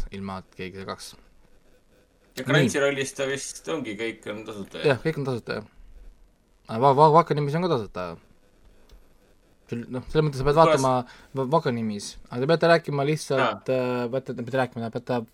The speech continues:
Speaker 1: taluma, äh, reklaame. Ja Vakanimis on ainult vene keelt kahjuks. Ehk siis, kui oskad vene keelt või vene keele kõnele, siis vaat-, vaat-, Vakanimis in-, inglise keeles, Euroopas pole üldse,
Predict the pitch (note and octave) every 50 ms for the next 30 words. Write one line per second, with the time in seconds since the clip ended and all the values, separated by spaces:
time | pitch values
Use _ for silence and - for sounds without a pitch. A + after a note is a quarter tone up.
0 | _ - - D3+ E3+ F3+ E3+ C#3+ B2+ A2+ A2+ A#2 A#2+ A#2+ A#2 A#2 A2 - - -
1 | - - - - - - - - - _ - A#2+ A#2 A#2 B2+ A#2 - D#3+ C#3 A#2+
2 | G2+ F#2+ F#2+ _ - - - - - B2+ B2 A#2+ A#2+ A2+ B2+ E3+ F#3 - E3 D3+
3 | D3 C#3 B2 B2+ C3+ C#3+ C#3+ C#3 C#3+ D3+ D3 C3+ C#3+ C3+ A#2+ A#2 - G#2+ G#2 G2+
4 | - - - - - - - - A2 - A#2 G#2+ - - - A#2+ A2+ A2 A2 A2
5 | G#2+ - - - G#2+ A#2 - - - - - B2+ A#2+ A2+ A2+ A2+ - - - A2
6 | A2 G#2+ G#2+ A2 A2+ C#3 C3+ A#2 A2 G#2+ G2 - - - - G#2+ G#2 - A2 -
7 | _ - - - C3+ - - A#2 A2 G#2+ G#2 - - B2+ C#3 C#3 B2+ C#3 D3+ D3
8 | B2 - - - B2+ B2 A#2 A#2 A2 - - - - - - - - - _ -
9 | A#2 A#2 C3 C3+ B2+ - - - - B2 C3+ D3 C3+ - - - A#2